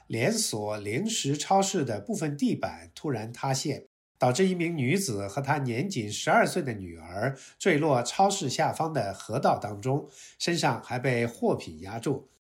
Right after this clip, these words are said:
事件没有造成人员死亡。事发时，这间超市才刚开业第六天。对于外界关切涉事门店是否涉及违章搭建、事后如何处置等问题，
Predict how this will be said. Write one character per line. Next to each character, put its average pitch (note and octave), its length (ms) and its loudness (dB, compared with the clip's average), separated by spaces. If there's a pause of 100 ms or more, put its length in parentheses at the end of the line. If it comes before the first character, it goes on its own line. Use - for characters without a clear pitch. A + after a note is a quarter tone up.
事 G3+ 120 2
件 E3 300 6
没 F3+ 100 2
有 F#3+ 140 4
造 C#3 180 0
成 G#2+ 160 -8
人 G#2+ 160 -4
员 G#2 160 -4
死 B2+ 220 -2
亡。 D2 420 -14 (760)
事 - 180 2
发 F#3 160 6
时， D3+ 480 4
这 E3 100 0
间 E3+ 180 2
超 G3+ 260 2
市 E3 340 0
才 B2 320 0
刚 G3 260 0
开 G#3 180 0
业 E3+ 340 2
第 E3 160 -2
六 F#3 200 4
天。 - 380 -10 (480)
对 F#3 160 8
于 F#3+ 160 10
外 G3 260 8
界 C#3 320 2
关 G3 240 2
切 C#3+ 420 0
涉 - 220 0
事 F3+ 160 2
门 C3 220 -2
店 F#3 280 2
是 A3+ 240 0
否 G2+ 220 -4
涉 D3+ 240 0
及 C3 460 -2 (300)
违 G#2+ 220 -4
章 E3+ 280 2
搭 G3 160 8
建、 F#3+ 340 0
事 - 180 -2
后 D3+ 240 2
如 C3 220 0
何 F3 180 0
处 G2 280 -6
置 G3 260 2
等 - 160 -8
问 A2+ 180 -4
题， G#2+ 440 -6